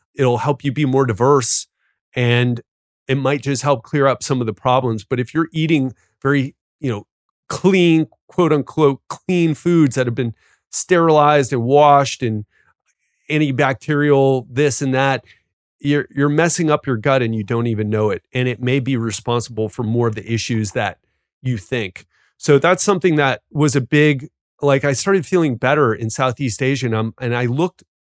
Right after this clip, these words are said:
I, I wanted to know the reason why. Part of it was the stress, right? Like I said, going out, having those amazing times.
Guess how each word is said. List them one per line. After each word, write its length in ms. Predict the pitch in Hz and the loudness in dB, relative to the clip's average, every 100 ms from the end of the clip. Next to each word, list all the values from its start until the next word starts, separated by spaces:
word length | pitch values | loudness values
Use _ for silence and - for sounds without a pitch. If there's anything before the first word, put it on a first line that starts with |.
| - | -6
I, 140 | 127 | -4
I 100 | 139 | -2
wanted 260 | 135 175 170 | 0 0 0
to 100 | 156 | 0
know 140 | 151 | 0
the 100 | 131 | 0
reason 320 | 123 131 107 95 | -2 -2 -4 -2
why. 340 | 123 95 - _ _ _ _ | -2 -2 -8 _ _ _ _
Part 160 | 214 220 | 2 4
of 80 | |
it 140 | 190 - | 2 0
was 240 | 139 123 | 0 0
the 120 | 107 | -6
stress, 640 | - - 139 170 - - - _ _ - | -8 -2 0 0 -2 -8 -14 _ _ -6
right? 300 | 131 170 - _ _ _ _ | -4 -4 -6 _ _ _ _
Like 200 | 127 120 | -6 -4
I 80 | 127 | -4
said, 260 | - 127 | -2 -2
going 240 | 107 131 131 | -2 -4 -4
out, 200 | 135 117 | -4 -6
having 240 | 139 131 | -6 -2
those 180 | 123 120 | -2 -2
amazing 420 | 110 117 123 117 | -4 -4 -4 -6
times. 480 | 113 113 135 139 | -4 -4 -4 -6